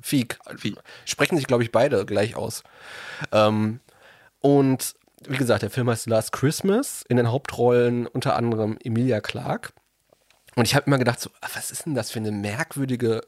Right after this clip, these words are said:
Speaker 1: äh, generic Story, so, ne? Also ich, ich spoiler jetzt ganz hart den Film, ne? Also für alle Leute, die den Film nochmal gucken wollen, ihr könnt ihn ruhig gucken, aber ich spoiler den jetzt für euch. Ähm,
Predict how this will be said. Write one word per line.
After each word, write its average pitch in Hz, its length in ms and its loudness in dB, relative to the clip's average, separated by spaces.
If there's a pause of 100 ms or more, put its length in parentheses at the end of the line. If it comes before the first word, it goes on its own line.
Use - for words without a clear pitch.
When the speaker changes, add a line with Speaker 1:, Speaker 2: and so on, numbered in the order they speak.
(160)
Speaker 1:
äh, 104 240 -2 (140)
generic 117 680 2
Story, 123 580 2
so, 104 220 0
ne? 110 140 4
Also 113 160 0
ich, - 240 -8
ich - 60 -8
spoiler 127 340 4
jetzt 101 180 0
ganz 107 240 0
hart 127 200 -2
den 110 140 -6
Film, 104 320 -4
ne? 110 80 -4
Also 110 200 -2
für - 140 -2
alle 113 100 2
Leute, 110 420 2 (400)
die 120 60 0
den 113 80 2
Film 123 160 0
nochmal 113 200 4
gucken 147 260 0
wollen, 143 140 4
ihr 113 40 -2
könnt 113 160 2
ihn 113 60 4
ruhig 120 180 2
gucken, 147 240 2
aber 110 160 2
ich 117 80 0
spoiler 143 320 2
den 104 140 0
jetzt - 160 -6
für 104 100 -6
euch. 104 240 -4 (480)
Ähm, 123 320 4